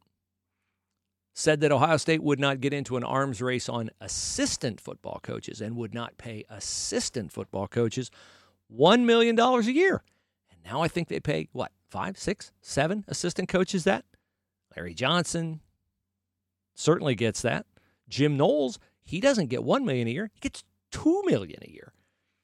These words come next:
And so they are paying quite a bit of dough for their assistant football coaches. And maybe, maybe, if Buckeye baseball takes off and they pack the stadium and it becomes,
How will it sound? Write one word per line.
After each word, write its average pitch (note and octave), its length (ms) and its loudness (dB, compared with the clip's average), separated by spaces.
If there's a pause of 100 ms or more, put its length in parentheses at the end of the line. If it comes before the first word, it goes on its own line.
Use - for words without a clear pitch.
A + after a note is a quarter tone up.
(440)
And A#2 640 0 (140)
so C#3+ 300 6
they E3 180 4
are C3 140 2
paying C3 500 0 (140)
quite C4 260 4
a G#3+ 60 2
bit D#3+ 140 6
of A#2 100 0
dough G#2+ 400 0 (580)
for C3+ 240 2
their A#2 360 2
assistant A#2+ 440 -2
football A2 320 -4
coaches. C3 400 0
And G#2+ 320 -4
maybe, E3 440 0 (200)
maybe, A#2 520 0 (560)
if - 180 -14
Buckeye C3+ 320 4
baseball B2+ 420 0
takes C3+ 280 2
off G#3 260 6
and C#3 80 -2
they A2 100 0
pack - 400 0
the B2 140 -2
stadium G3+ 640 4 (420)
and B2+ 120 -4
it C3 60 -4
becomes, C#3+ 640 -2